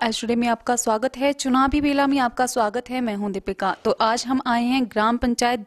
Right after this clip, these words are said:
जोलसप्पड़ में, जहां से उप प्रधान पद के उम्मीदवार दिलीप सिंह संबरू जो हैं, वो चुनावी मैदान में उतरे हैं और हम इनसे जानेंगे कि इनका चुनाव चिन्ह क्या है और लोगों को, लोगों का इनको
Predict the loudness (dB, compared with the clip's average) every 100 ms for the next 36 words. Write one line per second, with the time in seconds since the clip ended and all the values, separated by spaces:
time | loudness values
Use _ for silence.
0 | -2 -2 0 -2 0 2 4 2 -4 -20
1 | -18 -4 2 2 4 2 0 2 2 2
2 | 0 0 0 -2 -2 -4 -2 -4 _ _
3 | 0 4 4 2 2 0 0 -4 -8 -4
4 | -6 -4 -2 -2 -2 -4 0 0 0 -2
5 | -2 -4 -8 -20 -20 _ 0 2 4 2
6 | 4 4 4 4 2 0 -2 -8 -4 -2
7 | 0 0 0 2 2 2 -2 _ _ _
8 | _ _ _ 0 4 6 6 4 2 2
9 | 2 4 2 2 0 0 2 2 2 0
10 | 0 0 -2 -2 -2 0 0 2 2 0
11 | 2 0 -2 -20 -20 -18 0 2 6 4
12 | 4 4 2 -2 _ _ 0 2 4 2
13 | 2 0 -2 -2